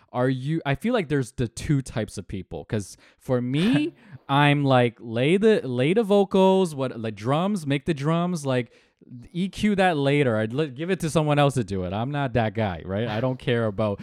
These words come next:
Speaker 1: <laughs> sitting there for hours, like, uh, E Qing, like, a, a, a snare.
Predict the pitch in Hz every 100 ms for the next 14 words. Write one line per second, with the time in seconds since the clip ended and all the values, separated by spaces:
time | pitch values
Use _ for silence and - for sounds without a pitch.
0 | - - 123 110 110 104 110 95 101 98
1 | 95 92 95 92 - - _ - 92 90
2 | 90 131 110 - 110 104 98 90 90 82
3 | 92 98 95 - - 110 104 90 80 95